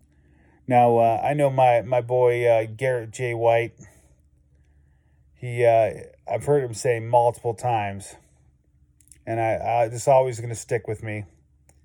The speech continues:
If you change a man,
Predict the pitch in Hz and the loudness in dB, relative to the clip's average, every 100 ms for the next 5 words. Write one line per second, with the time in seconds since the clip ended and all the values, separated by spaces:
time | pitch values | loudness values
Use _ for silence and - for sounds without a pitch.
0 | _ _ _ _ _ _ _ _ _ _ | _ _ _ _ _ _ _ _ _ _
1 | _ _ _ _ _ _ _ _ _ _ | _ _ _ _ _ _ _ _ _ _
2 | _ _ _ _ _ _ _ _ _ - | _ _ _ _ _ _ _ _ _ -20
3 | _ _ _ _ 139 135 143 131 - 147 | _ _ _ _ -4 -2 -2 -2 0 2
4 | 147 143 143 127 113 98 98 | 2 2 2 2 0 -2 -6